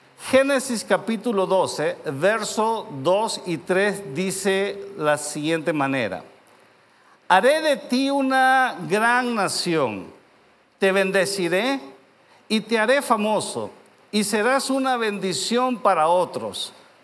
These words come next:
Bendeciré a quienes te bendigan y maldeciré a quienes te traten con desprecio. Todas las familias de la tierra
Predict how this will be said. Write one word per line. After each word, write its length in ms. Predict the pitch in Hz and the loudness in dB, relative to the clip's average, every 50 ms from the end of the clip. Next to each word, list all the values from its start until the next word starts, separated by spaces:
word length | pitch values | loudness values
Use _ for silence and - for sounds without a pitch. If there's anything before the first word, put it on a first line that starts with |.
| _ _ _ - | _ _ _ -8
Bendeciré 1000 | 151 160 196 202 202 196 202 180 196 - 185 180 180 208 233 254 277 277 262 226 - | 2 2 4 4 4 0 0 -2 -2 -2 -2 0 0 2 2 2 2 0 0 -4 -2
a 140 | - 185 190 | 0 0 0
quienes 440 | 185 180 - 170 170 170 160 151 - | 0 -2 -2 -2 0 0 -2 -4 0
te 120 | - 170 | -2 0
bendigan 720 | 147 160 156 156 156 185 240 254 262 269 262 262 262 269 254 - - - | 0 0 -2 -2 -2 -2 -2 0 0 0 0 0 -2 -4 -8 -10 -16 -10
y 100 | - 285 | -4 -2
maldeciré 760 | 277 262 262 254 240 269 262 240 - 247 262 262 285 294 285 | 0 2 2 2 2 2 0 0 -2 -4 -2 -2 0 2 2
a 120 | 277 240 - | 2 0 0
quienes 280 | 185 185 185 175 - | -2 -2 -2 -2 -2
te 120 | - 180 160 | -2 -4 -2
traten 420 | - 190 196 208 202 202 190 190 | 0 0 0 2 0 -2 -4 -2
con 140 | 160 160 160 | -2 -4 -4
desprecio. 720 | 156 139 - - - 180 185 165 147 - - 113 104 92 - - - - - - - _ _ _ _ _ - | -4 -6 -6 -6 0 2 2 2 2 -2 -6 -8 -10 -12 -12 -14 -20 -20 -20 -20 -20 _ _ _ _ _ 2
Todas 420 | 190 208 233 226 233 220 208 180 | 2 4 4 2 2 2 0 0
las 160 | 175 170 160 | 0 -2 0
familias 560 | 156 151 151 160 180 202 202 196 196 185 156 | 0 0 0 0 -2 -2 -2 0 -2 -2 -2
de 100 | 143 143 | -2 -4
la 120 | 135 139 131 | -2 -2 -4
tierra 580 | 135 - 185 220 226 233 226 240 240 247 254 | -4 -2 -2 -2 -2 0 0 0 0 0 -2